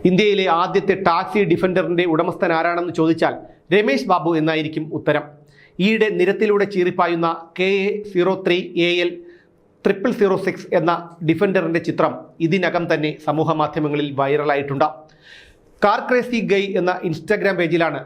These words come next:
വെള്ള നിറത്തിലുള്ള ലാൻഡ് റോവർ ഡിഫൻഡർ വൺ തേർട്ടി മോഡൽ ചെളിയിൽ പുതഞ്ഞ് ദേശീയപാതയിലൂടെ പോകുന്ന ചിത്രം പ്രത്യക്ഷപ്പെട്ടത്. രമേശ് Tours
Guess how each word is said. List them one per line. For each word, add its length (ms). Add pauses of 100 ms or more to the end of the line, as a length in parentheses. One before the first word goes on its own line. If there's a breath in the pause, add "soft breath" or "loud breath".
(120)
വെള്ള 300
നിറത്തിലുള്ള 720
ലാൻഡ് 360
റോവർ 300
ഡിഫൻഡർ 480 (180)
വൺ 140 (160)
തേർട്ടി 260
മോഡൽ 380 (160)
ചെളിയിൽ 420
പുതഞ്ഞ് 400
ദേശീയപാതയിലൂടെ 800
പോകുന്ന 400
ചിത്രം 360 (100)
പ്രത്യക്ഷപ്പെട്ടത്. 640 (680 loud breath)
രമേശ് 380
Tours 280